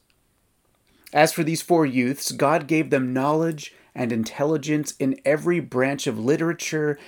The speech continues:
and wisdom. Daniel even understood all kinds of visions and dreams. Then at the end of days, which the king had specified for presenting them, the commander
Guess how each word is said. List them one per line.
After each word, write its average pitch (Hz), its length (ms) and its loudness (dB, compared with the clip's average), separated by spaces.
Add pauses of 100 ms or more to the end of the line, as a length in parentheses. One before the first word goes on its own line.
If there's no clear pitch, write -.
and 104 280 -4
wisdom. 104 560 -2 (640)
Daniel 151 640 2
even 196 340 2
understood 131 600 -2
all 156 260 0
kinds 143 440 -4
of 127 160 -2
visions 113 640 -4 (360)
and 107 220 -4
dreams. 107 760 -6 (920)
Then 180 160 8
at 220 100 2
the 202 140 0
end 180 180 4
of 151 140 0
days, 131 500 0
which - 360 -4
the 147 80 -4
king 175 260 0
had 170 100 0
specified 127 720 0
for 139 100 0
presenting 139 600 0
them, 104 240 -4
the 139 80 2
commander 151 680 0